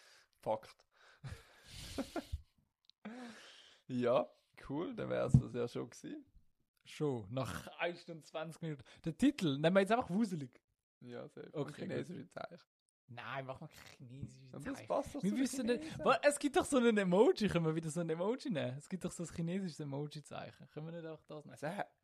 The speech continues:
Speaker 1: hat es letztes Mal den Fuß
Speaker 2: Ja,
Speaker 1: angezeigt?
Speaker 2: einen Fuß
Speaker 1: Hat's
Speaker 2: gehabt.
Speaker 1: einen angezeigt?
Speaker 2: Ja.
Speaker 1: Ah, geil.
Speaker 2: Ein wunderschöner
Speaker 1: Ja.
Speaker 2: Fuß.
Speaker 1: Ja, dann schauen wir mal. Ich bin zwar schon nicht so Fan von Emojis.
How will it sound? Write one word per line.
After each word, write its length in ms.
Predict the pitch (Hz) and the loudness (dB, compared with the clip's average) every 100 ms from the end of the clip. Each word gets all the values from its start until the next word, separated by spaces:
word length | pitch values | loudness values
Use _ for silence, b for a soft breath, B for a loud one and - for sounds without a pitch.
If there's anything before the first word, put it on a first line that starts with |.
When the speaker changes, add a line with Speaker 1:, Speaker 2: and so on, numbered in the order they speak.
| - | -6
Speaker 1:
hat 200 | 127 131 | -4 -4
es 120 | 135 | -4
letztes 200 | 135 123 | -6 -6
Mal 80 | 123 | -8
den 80 | 117 | -10
Fuß 240 | - 127 - | -8 -8 -6
Speaker 2:
Ja, 60 | - | -2
Speaker 1:
angezeigt? 280 | 170 226 | 0 0
Speaker 2:
einen 120 | - 311 | -2 -4
Fuß 320 | 170 190 - | -4 -4 -2
Speaker 1:
Hat's 200 | 131 113 | -4 -2
Speaker 2:
gehabt. 20 | |
Speaker 1:
einen 60 | 151 185 156 160 | 0 0 0 -4
angezeigt? 180 | - - _ - | -6 -16 _ -8
Speaker 2:
Ja. 60 | |
Speaker 1:
Ah, 100 | - | -8
geil. 300 | - - - | -6 -8 -8
Speaker 2:
Ein 140 | 131 123 | -8 -4
wunderschöner 760 | 165 190 175 - 135 139 139 135 | -2 -2 -6 -10 -10 -8 -10 -12
Speaker 1:
Ja. 100 | - | -12
Speaker 2:
Fuß. 280 | - - - | -14 -14 -4
Speaker 1:
Ja, 160 | - | -2
dann 140 | - 156 | -2 -4
schauen 260 | 127 131 131 | -4 -4 -6
wir 120 | 135 | -10
mal. 260 | - - - _ - | -12 -18 -20 _ -20
Ich 380 | - - _ - | -20 -20 _ -12
bin 100 | - | -6
zwar 120 | 110 | -6
schon 180 | - 120 | -6 -10
nicht 120 | 117 | -10
so 80 | - | -12
Fan 220 | 120 123 | -12 -10
von 140 | 131 | -12
Emojis. 400 | 123 117 156 - | -12 -12 -14 -18